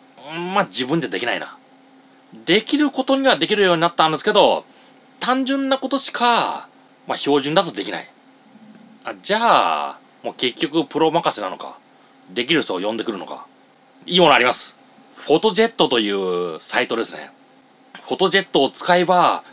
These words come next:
FacebookとかTwitterとかYouTubeのバナーも作れます。あとは小回りですね。あの、小回りの嬉しいところ。例えばオークションサイトで、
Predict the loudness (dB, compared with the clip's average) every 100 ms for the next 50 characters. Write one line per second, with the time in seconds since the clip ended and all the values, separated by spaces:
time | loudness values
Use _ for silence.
0 | -20 _ 0 0 2 -2 0 0 -2 -4
1 | -6 -2 0 2 2 2 2 2 0 0
2 | 0 0 -2 -2 2 2 0 -4 -4 -4
3 | -6 -12 _ _ _ 0 2 2 0 2
4 | 6 6 4 0 -2 -8 -12 -20 -20 -20
5 | -8 -6 -6 -2 4 4 4 4 6 4
6 | 4 0 -2 -6 -10 -20 _ _ -20 _
7 | -12 -8 0 2 2 2 4 2 -2 -2
8 | 0 0 0 0 0 -2 2 2 2 0
9 | -6